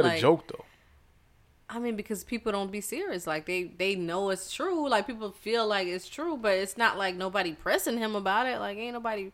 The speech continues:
Speaker 1: Because he does this to people who ain't built like that. That's why.
Speaker 2: Well, and
Speaker 1: I mean, yeah, you take advantage of soft people, of course.
Speaker 2: I
Speaker 1: Like,
Speaker 2: mean,
Speaker 1: 'cause we, we don't see him having, he
Speaker 2: see,
Speaker 1: didn't,
Speaker 2: I
Speaker 1: he
Speaker 2: don't
Speaker 1: did not pay Lil' Kim.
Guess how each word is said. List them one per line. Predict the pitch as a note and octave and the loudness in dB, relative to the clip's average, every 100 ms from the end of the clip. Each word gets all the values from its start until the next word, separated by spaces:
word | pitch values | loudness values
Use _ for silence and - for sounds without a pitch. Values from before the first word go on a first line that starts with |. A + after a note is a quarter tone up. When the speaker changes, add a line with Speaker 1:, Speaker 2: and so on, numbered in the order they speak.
| - | 0
Speaker 1:
Because | E3+ F#3+ F3 | 6 10 10
he | F#3 | 8
does | C3 D#3+ F3+ | 8 10 10
this | D3+ E3+ | 8 4
to | - | 4
people | C3+ F3+ E3 C3 | 2 2 2 4
who | D3+ D#3+ | 6 6
ain't | C3+ F#2+ | 6 6
built | F#3+ A3+ | 6 6
like | A#2+ G2 | 2 -2
that. | - - _ _ _ _ - | -6 -8 _ _ _ _ 8
That's | F3+ - | 8 8
why. | A2 - - _ _ - | 0 -4 -12 _ _ -18
Speaker 2:
Well, | A#2 E2+ F3 B3+ G#3 - D#3+ E3 | -14 -12 -10 -12 -16 -20 -16 -12
and | C#3+ D3 D#3+ F3 | -12 -12 -12 0
Speaker 1:
I | |
mean, | E3 F3 | 6 8
yeah, | F3+ A3+ | 10 10
you | F#3 | 10
take | G3 A3 F3+ | 8 8 10
advantage | C#3+ F#3 E3+ A#2 | 10 10 8 4
of | |
soft | - C3 G3+ A3+ | 6 8 8 6
people, | - F#3+ G3 | 2 2 4
of | F#3 | 4
course. | - A3+ B3 - | 6 6 6 4
Speaker 2:
I | G3+ | 6
Speaker 1:
Like, | A3+ | 6
Speaker 2:
mean, | A3+ A3 G#3 - - F3 | 6 2 -2 -8 -16 0
Speaker 1:
'cause | - F#3 D3 | 12 12 12
we, | G3 G#3 | 10 10
we | D#3 | 10
don't | G#3 F#3+ | 10 8
see | - F#3+ | 8 8
him | F3 | 10
having, | F3+ E3 C#3+ | 10 10 4
he | - | 2
Speaker 2:
see, | F#3 | 8
Speaker 1:
didn't, | F#3+ G3 | 10 10
Speaker 2:
I | |
Speaker 1:
he | A3 | 12
Speaker 2:
don't | G3+ | 10
Speaker 1:
did | B2+ | 10
not | A#2+ D#3+ - | 10 8 8
pay | E3 D3+ | 4 6
Lil' | E3 C#3 | 6 4
Kim. | - A#3 C4+ | 6 6 6